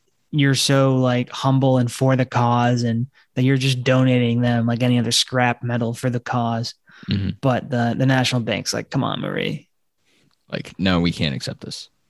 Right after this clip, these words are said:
Speaker 1: Yeah.
Speaker 2: And then she kinda just, like, kept doing really cool, fun stuff in the nineteen twenties, being a preeminent scientist in the world.
Speaker 1: The twilight years of a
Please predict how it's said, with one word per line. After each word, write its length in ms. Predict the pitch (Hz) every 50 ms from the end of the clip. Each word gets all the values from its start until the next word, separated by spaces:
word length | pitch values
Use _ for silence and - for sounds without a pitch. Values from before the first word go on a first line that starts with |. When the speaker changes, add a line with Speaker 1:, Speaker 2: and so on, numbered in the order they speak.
| _ _ _
Speaker 1:
Yeah. 340 | - - - - - - 143 - - - - - _ _ _ _ - - - _ _ _
Speaker 2:
And 240 | - 90 92 92
then 420 | 92 92 92 92 92 92 92 90 90
she 140 | - - 101
kinda 420 | - 131 127 127 123 120 117 113
just, 320 | 104 110 107 - - -
like, 260 | 101 98 95 90 87 - _ _
kept 240 | - - 101 - -
doing 340 | - 101 95 92 92 90 85
really 360 | 87 90 92 90 87 87 - -
cool, 560 | - - 92 90 87 87 87 85 82 82 78
fun 380 | - - - 90 87 85 82
stuff 600 | 78 - - - 90 85 73 73 - - - - _ _
in 140 | - 80 78
the 80 | 78
nineteen 480 | 78 78 78 78 - - 87 80 78 73
twenties, 840 | - - 107 113 120 117 101 95 95 92 92 90 90 - - - - - _ _ _ _ _ _ _ _ - -
being 720 | - 95 92 92 90 87 87 87 87 85 82 80 78 - - _ _ _ _ _ _ _ _ _ _ _ _ -
a 60 | -
preeminent 520 | - - 101 98 92 90 87 82 76 - -
scientist 600 | - - 69 64 - - - - - - - - _ _ _ _
in 100 | - 90
the 80 | 80 64
world. 340 | 57 50 52 - - _ _ _ _ _ _ _ _ _ _ _ _ _ _ _ _ _ _ _ _ _ _ _ _ _ _ _ _ _ _ _ _ _ _
Speaker 1:
The 80 | -
twilight 560 | 147 - - - 123 113 107 107 117 113 98 -
years 460 | 123 123 117 113 104 107 123 147 -
of 160 | 104 - -
a 300 | - - - - 156 -